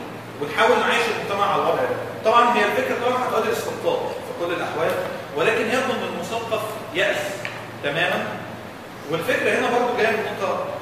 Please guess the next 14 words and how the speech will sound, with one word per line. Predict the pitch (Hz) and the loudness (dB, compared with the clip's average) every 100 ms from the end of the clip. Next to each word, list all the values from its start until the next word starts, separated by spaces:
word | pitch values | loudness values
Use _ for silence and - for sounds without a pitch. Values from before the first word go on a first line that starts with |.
| - | -6
أنا | - - | -4 0
هحاول | - | 0
أقول | - 196 | 2 0
النقطة | 165 - 170 - | -2 -2 -4 -2
الثانية، | 196 214 220 214 - - - 208 | -2 0 -2 -2 -6 -10 -6 2
فكرة | 214 214 - | 2 2 -2
إن | 151 147 151 - - | -4 -6 -6 -10 -8
فكرة | 196 - - | -6 -6 -6
الدين | - - 196 202 156 | -8 -8 -6 -6 -2
الواحد | 156 156 151 - - - - - | 2 2 0 -4 -6 -10 -10 -4
أو | 131 | 0
أن | 135 - | 0 0
هناك | - - | -2 0
تعريفًا | 156 190 - | 0 0 -2